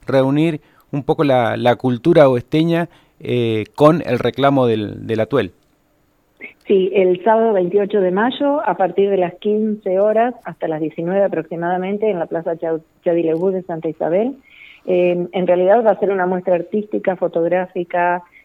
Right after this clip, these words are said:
Speaker 2: eh, van a asistir ballet, artesanas, eh, se van a leer poemas, la intervención artística de los alumnos, eh, y de cuerpos de danza, como para mostrar todo el trabajo que se viene realizando,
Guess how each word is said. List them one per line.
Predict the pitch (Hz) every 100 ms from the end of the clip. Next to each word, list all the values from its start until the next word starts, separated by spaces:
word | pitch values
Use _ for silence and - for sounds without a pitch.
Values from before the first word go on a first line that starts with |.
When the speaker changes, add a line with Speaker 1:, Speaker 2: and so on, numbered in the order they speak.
| -
Speaker 2:
eh, | 175 175 170 170
van | 165 165 170 170
a | 160 151 147 147 -
asistir | 160 165 - 175 175 165
ballet, | 160 170 185 202 - _
artesanas, | - 175 - 170 - 202 196 202 202 202 -
eh, | 190 175 165 160
se | 180
van | 180
a | 180
leer | 170 175
poemas, | 175 165 202 202 196
la | 185
intervención | 170 170 160 165 - 180 180 180 _ _ -
artística | 165 165 185 - 175 175
de | 160
los | 156 170
alumnos, | 165 202 202 196 202 202 202 -
eh, | 180 170 160 165 165 165 _ -
y | 175
de | 165
cuerpos | 170 180 180 170
de | 170
danza, | 185 202 208 220 233 - _
como | - 196 190
para | 196 196
mostrar | 202 202 254 262
todo | 233 233
el |
trabajo | 220 202 196 202
que | 196
se | 185
viene | 175 185 190
realizando, | 185 170 180 226 214 226 240